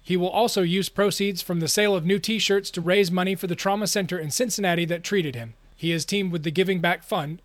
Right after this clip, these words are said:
a nonprofit, to host the Chasing M's Foundation charitable fund to manage the donations.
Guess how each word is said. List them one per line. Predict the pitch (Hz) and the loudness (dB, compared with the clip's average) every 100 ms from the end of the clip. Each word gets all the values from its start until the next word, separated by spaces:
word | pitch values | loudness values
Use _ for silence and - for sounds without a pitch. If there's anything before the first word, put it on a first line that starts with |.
| - | -6
a | |
nonprofit, | 165 202 196 170 139 160 - _ - | -2 0 -2 -6 -6 -10 -16 _ -6
to | 165 | 2
host | 233 - | 2 2
the | 214 180 | -2 -4
Chasing | - 220 - 220 | 0 0 0 -4
M's | 196 202 | -4 -4
Foundation | - 190 185 190 208 180 | -2 0 0 0 -2 -2
charitable | 202 220 208 175 | 2 2 2 -2
fund | 160 226 220 | -4 -4 -4
to | 190 | -2
manage | 185 185 180 147 | -2 -2 -4 -6
the | |
donations. | 160 165 180 185 - 117 123 | -4 -2 -2 -2 -6 -10 -10